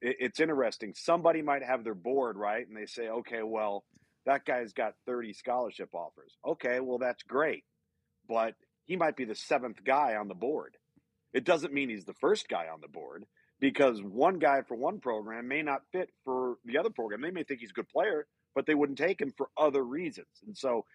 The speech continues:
you know, a lot of that background intel that most of the public that follows recruiting doesn't know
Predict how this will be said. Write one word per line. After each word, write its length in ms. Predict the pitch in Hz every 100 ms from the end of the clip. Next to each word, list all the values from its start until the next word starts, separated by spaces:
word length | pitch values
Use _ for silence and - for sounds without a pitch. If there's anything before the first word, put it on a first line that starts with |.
| _ _
you 80 | 113
know, 60 | 123
a 40 |
lot 160 | 135 175
of 60 | 147
that 200 | 117 -
background 500 | 131 135 143 117 110
intel 360 | 113 107 110
that 140 | 104 98
most 240 | 131 -
of 60 | 113
the 60 |
public 420 | - - 120 120
that 120 | - -
follows 260 | 120 120
recruiting 380 | 98 - 120 113
doesn't 280 | 107 104 110
know 380 | 98 95 101 117